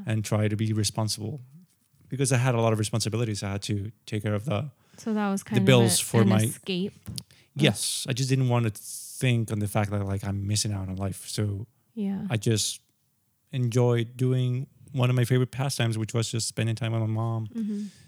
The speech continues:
Speaker 1: Uh, and yeah, I spent a lot of years doing that, and I don't regret it. Like, I feel,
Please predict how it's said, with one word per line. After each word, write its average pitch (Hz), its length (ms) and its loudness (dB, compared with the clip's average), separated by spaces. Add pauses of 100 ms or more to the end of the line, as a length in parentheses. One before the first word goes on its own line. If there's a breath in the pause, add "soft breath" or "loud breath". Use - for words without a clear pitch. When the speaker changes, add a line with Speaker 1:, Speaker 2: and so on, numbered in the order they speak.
(320 loud breath)
Speaker 1:
Uh, 107 680 0 (100)
and 107 460 -4
yeah, 139 240 -4
I 104 100 -4
spent 123 220 -6
a 117 40 -4
lot 123 120 -6
of 117 80 -4
years 127 220 -4
doing 110 140 -4
that, 107 260 -4
and 113 320 -4 (320)
I 139 80 -2
don't 214 120 -2
regret 151 280 0
it. 104 100 -2
Like, 113 160 -2
I 117 60 0
feel, 151 360 0